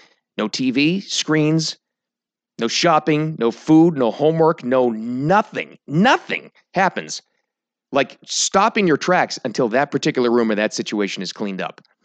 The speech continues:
'Cause I think they get bored. I think it's what the answer is, until that particular room you're talking about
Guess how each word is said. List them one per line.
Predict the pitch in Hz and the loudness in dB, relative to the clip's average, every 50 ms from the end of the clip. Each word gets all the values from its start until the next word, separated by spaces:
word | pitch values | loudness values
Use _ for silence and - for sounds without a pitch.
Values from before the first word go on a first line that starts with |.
| _ _ _ _ _ _ _ _ _ _ _ _ _ _ _ _ _ _ _ _ - - | _ _ _ _ _ _ _ _ _ _ _ _ _ _ _ _ _ _ _ _ -4 -2
'Cause | 185 - | 0 2
I | 165 147 | 2 2
think | 196 208 190 | 2 2 2
they | 160 123 | 2 0
get | 104 104 95 | 0 0 0
bored. | - 135 139 120 92 - | 4 6 6 6 4 2
I | 92 98 | -2 -2
think | 95 127 110 | -2 -2 -4
it's | - - - | -4 -2 -2
what | 123 98 | -2 0
the | 120 98 101 | 0 0 0
answer | 110 113 - - 85 73 | 0 0 -2 -4 -8 -6
is, | 71 80 - | -6 -8 -8
until | - 110 - 131 120 | -8 -6 -2 -2 0
that | 110 120 127 - - | 0 0 -2 -2 -2
particular | - 143 113 - - 202 - 196 170 151 139 | -6 -6 -4 -2 -4 -4 -2 0 0 2 2
room | 127 120 131 139 127 117 | 2 2 0 0 0 0
you're | 107 101 | -2 -4
talking | - 123 120 110 - - 98 | -2 -2 -2 -2 -2 -6 -10
about | 87 92 82 76 - _ | -8 -8 -8 -8 -10 _